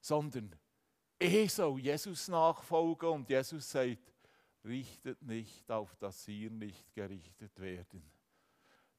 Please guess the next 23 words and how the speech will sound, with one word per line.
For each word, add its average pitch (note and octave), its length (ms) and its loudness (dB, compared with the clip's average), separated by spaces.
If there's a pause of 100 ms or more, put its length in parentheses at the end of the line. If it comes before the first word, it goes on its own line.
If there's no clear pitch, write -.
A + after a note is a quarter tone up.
Denn A2+ 160 0
mit G#2+ 200 -8
welchem A2 400 -6
Maß G#2 380 -6
ihr C#3+ 180 -4
messet, D#3+ 540 -10
wird B2 300 -10
euch A2 280 -8
wieder G#2+ 280 -14
vergolten G#2 720 -8
werden. F#2 340 -10 (400)
Also, D3 340 0 (380)
da G3+ 280 8 (320)
tut G3 380 6
er F3 100 8
uns E3 220 0
eigentlich A3+ 680 6
in A#3 220 0
Senkel B3+ 720 8
stellen E3+ 680 2 (640)
und F#3 440 2
tut F#3 280 4
nachher G3+ 640 4